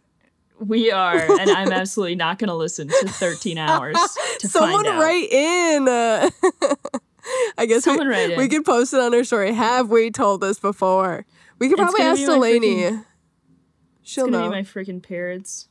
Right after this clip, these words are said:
Speaker 2: <laughs> That's true. They'd remember.
Speaker 1: Go.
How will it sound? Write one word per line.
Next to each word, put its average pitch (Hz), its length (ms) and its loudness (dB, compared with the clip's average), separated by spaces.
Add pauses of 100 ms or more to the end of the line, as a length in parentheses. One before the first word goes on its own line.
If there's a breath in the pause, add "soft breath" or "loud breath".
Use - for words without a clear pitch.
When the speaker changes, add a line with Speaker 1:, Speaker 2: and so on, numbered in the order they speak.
(120)
Speaker 2:
<laughs> - 1200 -2
That's - 340 -2
true. 277 240 2 (1200 loud breath)
They'd 269 200 2
remember. 202 600 0 (100)
Speaker 1:
Go. - 180 -10